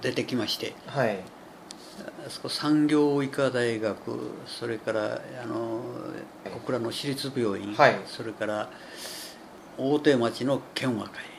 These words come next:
Speaker 2: はい。
Speaker 1: この三カ所ずっと回ったんですよね、
Speaker 2: はい、はい。
Speaker 1: 私もついて。
Speaker 2: うん。
Speaker 1: そして、えー、その結果、産業医科大学で変形性腰痛症と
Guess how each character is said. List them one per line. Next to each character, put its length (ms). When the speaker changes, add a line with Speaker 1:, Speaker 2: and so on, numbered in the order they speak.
Speaker 2:
は 180
い。 20
Speaker 1:
こ 60
の 60
三 160
カ 140
所 120
ず 180
っ 40
と 200
回 160
っ 100
た 120
ん 60
で 80
す 100
よ 80
ね、 60
Speaker 2:
は 60
い、 100
は 160
い。 60
Speaker 1:
私 120
も 80
つ 160
い 60
て。 160
Speaker 2:
う 40
ん。 140
Speaker 1:
そ 180
し 80
て、 260
え 340
ー、 20
そ 160
の 100
結 220
果、 320
産 360
業 180
医 60
科 140
大 220
学 260
で 280
変 220
形 280
性 480
腰 220
痛 260
症 260
と 180